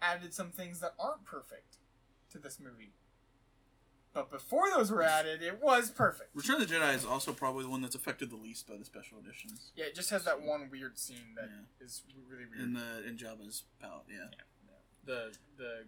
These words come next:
Speaker 1: green, yeah.
Speaker 2: Yeah, whatever.
Speaker 1: The leg monster. Your number two is
Speaker 2: My number two is, uh, Star Wars Episode five: The Empire Strikes
Speaker 1: Couldn't
Speaker 2: Back.
Speaker 1: have guessed that one.
Speaker 2: Um, I mean, come on, this is where we meet Yoda. First appearance
Speaker 1: Oh,
Speaker 2: of Yoda.
Speaker 1: fuck, yeah.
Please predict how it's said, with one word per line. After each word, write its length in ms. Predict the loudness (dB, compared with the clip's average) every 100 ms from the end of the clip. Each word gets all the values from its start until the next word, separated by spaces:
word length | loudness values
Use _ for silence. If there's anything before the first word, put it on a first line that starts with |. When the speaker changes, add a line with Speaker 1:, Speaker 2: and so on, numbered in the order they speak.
| -14
Speaker 1:
green, 380 | -14 -14 -18 -20
yeah. 80 | -20 -18 -14
Speaker 2:
Yeah, 80 | -12 -12 -14 -8
whatever. 320 | -4 -4 -6 -18 -16
Speaker 1:
The 60 | -8
leg 180 | -6 -6
monster. 340 | -8 -10 -14 -12 -8 -8
Your 140 | -2 0
number 180 | 0 0
two 260 | -2 -2
is 480 | -2 -2 -6 -6 -2
Speaker 2:
My 60 | 0
number 140 | 2 0
two 340 | 0 0 0 0
is, 340 | -2 0 -2
uh, 140 | -2 -2
Star 220 | 0 0
Wars 120 | 0
Episode 280 | -2 -2 -4
five: 560 | -2 -2 0 -2 -6 -8
The 100 | -6
Empire 360 | -4 -2 -4
Strikes 340 | -4 -2 -2 2
Speaker 1:
Couldn't 220 | 4 6
Speaker 2:
Back. 60 | 6
Speaker 1:
have 80 |
guessed 200 | 2 0 -2
that 180 | -4
one. 160 | -4 -6 -10 -14 -4
Speaker 2:
Um, 640 | 0 2 2 0 -6 -8 -12 _ _ -20 -20 _ _ -10
I 80 | -6
mean, 260 | -4 -4 -4
come 100 | -2
on, 200 | -2 -2
this 80 | -4
is 80 | -2
where 100 | -2
we 120 | -2
meet 140 | -4
Yoda. 280 | -4 -4 -6 -10 _ _ _ _ _ _ _ _ _ _ _ -12
First 220 | -8 -6
appearance 260 | -2 -2 0
Speaker 1:
Oh, 40 |
Speaker 2:
of 40 | -2
Yoda. 220 | -2 -2
Speaker 1:
fuck, 100 | -6
yeah. 60 | -10